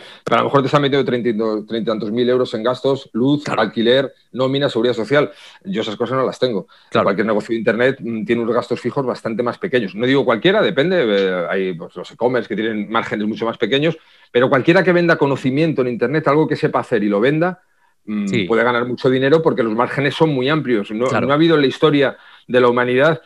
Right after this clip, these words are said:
Speaker 1: al menos que, a lo mejor lo ha habido, pero que yo así a bote pronto recuerde, que, que nos encontremos en una época donde un margen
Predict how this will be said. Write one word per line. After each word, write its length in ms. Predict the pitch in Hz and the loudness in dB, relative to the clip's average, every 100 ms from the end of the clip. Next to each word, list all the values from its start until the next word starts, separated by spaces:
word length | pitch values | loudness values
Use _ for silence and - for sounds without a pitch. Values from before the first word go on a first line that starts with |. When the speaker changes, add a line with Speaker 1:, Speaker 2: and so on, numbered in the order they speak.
| - - | -14 -8
Speaker 1:
al 100 | 107 | -4
menos 260 | 120 117 | -4 -4
que, 360 | - 107 104 87 - | -4 -2 -2 -6 -12
a 60 | 80 | -20
lo 60 | |
mejor 160 | - 87 | -14 -10
lo 60 | 90 | -4
ha 40 | |
habido, 220 | 104 113 | -2 -2
pero 160 | 98 95 | -2 -4
que 160 | 92 92 | -4 -2
yo 100 | 101 | -4
así 140 | - | -2
a 20 | |
bote 200 | 104 107 | -2 -2
pronto 320 | 92 110 98 104 | -4 -4 -4 -4
recuerde, 460 | 101 120 120 131 - _ - - | 0 0 2 0 -6 _ -20 -6
que, 200 | 123 107 | -4 0
que 100 | 123 | 0
nos 120 | 117 | 0
encontremos 420 | 123 120 139 143 | 0 0 0 0
en 80 | 147 | 2
una 140 | 143 | 2
época 320 | 147 147 156 143 | 0 0 0 2
donde 260 | 120 117 | 0 0
un 200 | 117 131 | 0 0
margen 420 | 135 143 - 139 | -2 -2 -4 -6